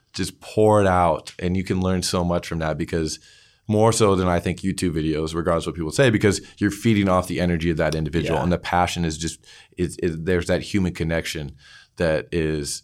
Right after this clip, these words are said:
Speaker 1: really effective, in my opinion.
Speaker 2: Great. How about the challenge of the week?
Speaker 1: <sighs> Challenge of the week. Um, my challenge of the week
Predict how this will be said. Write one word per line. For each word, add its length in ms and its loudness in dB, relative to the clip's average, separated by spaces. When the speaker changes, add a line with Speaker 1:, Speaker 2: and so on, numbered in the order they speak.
Speaker 1:
really 380 0
effective, 540 -6
in 80 -14
my 100 -8
opinion. 460 -14
Speaker 2:
Great. 320 -14
How 120 -4
about 80 0
the 60 -8
challenge 600 -2
of 120 -14
the 60 -10
week? 440 -6
Speaker 1:
<sighs> 380 -18
Challenge 520 2
of 140 0
the 80 2
week. 520 -4
Um, 640 4
my 100 0
challenge 400 6
of 120 2
the 80 4
week 500 0